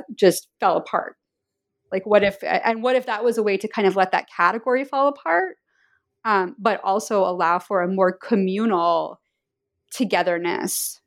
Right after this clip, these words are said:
and kind of solidarity of people who are often coercively feminized or kind of coercively, um, made to feel receptive and responsive through these discourses?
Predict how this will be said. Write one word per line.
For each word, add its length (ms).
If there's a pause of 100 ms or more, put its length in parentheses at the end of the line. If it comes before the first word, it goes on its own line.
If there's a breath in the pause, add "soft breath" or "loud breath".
and 140
kind 140
of 80
solidarity 1000 (160)
of 180
people 400
who 180
are 560 (300 loud breath)
often 300
coercively 720
feminized 760 (360)
or 300
kind 200
of 100
coercively, 1080 (540)
um, 520
made 400
to 260
feel 720
receptive 440
and 140
responsive 600
through 180
these 160
discourses? 840